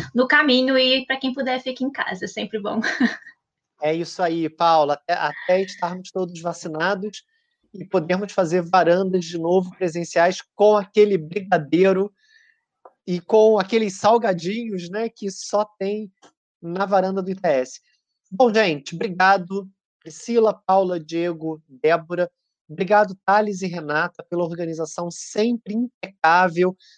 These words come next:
Speaker 2: das nossas varandas. Obrigado pra todo mundo do I T S, né, que colabora com esses eventos. E, obviamente, obrigado a todos vocês. Sem vocês, nada faz sentido. Nós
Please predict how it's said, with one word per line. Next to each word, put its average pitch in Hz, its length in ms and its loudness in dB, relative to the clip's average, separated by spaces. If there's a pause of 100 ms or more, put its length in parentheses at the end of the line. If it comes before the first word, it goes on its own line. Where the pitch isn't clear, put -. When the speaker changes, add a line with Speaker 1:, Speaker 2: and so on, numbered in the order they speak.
(140)
Speaker 2:
das 160 180 2
nossas 165 320 -8
varandas. 156 540 -2 (340)
Obrigado 220 460 0
pra - 180 -10
todo 254 240 2
mundo 220 320 -6
do 175 100 -12
I 180 60 -8
T 151 140 -4
S, 170 440 2
né, 196 140 -8
que - 140 -20
colabora 165 680 2 (640)
com 165 180 -2
esses - 200 -10
eventos. 180 540 -4 (300)
E, 233 180 -2 (160)
obviamente, 190 800 2
obrigado 180 320 -6
a 180 60 -6
todos 202 260 -6 (100)
vocês. 196 800 2
Sem 185 140 -4
vocês, 190 520 -2 (140)
nada 185 800 -4 (120)
faz 185 200 -4
sentido. 165 580 -4
Nós 170 320 -2